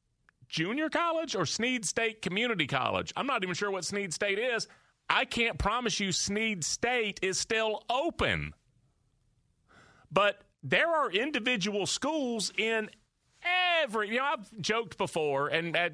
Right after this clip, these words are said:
I mean it harmlessly, but if you went to Louisville, you don't take it that way. I've, I've called Louisville thirteenth grade. And that when you turn down West Virginia, but then in your next breath took Louisville,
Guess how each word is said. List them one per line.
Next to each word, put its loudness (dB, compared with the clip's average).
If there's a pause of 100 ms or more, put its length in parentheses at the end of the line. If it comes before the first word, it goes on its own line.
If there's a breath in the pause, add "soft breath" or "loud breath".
(140)
I 2
mean 0
it 0
harmlessly, 2
but 2
if -2
you 0
went -2
to -8
Louisville, 0
you 0
don't -2
take 0
it -10
that 0
way. 0
I've, -4 (200)
I've 2
called 0
Louisville 2
thirteenth -2
grade. 0 (1600)
And 4
that 2
when 0
you 0
turn 0
down 0
West 0
Virginia, 0
but -4
then 0
in 0
your 2
next 0
breath 0
took -4
Louisville, -2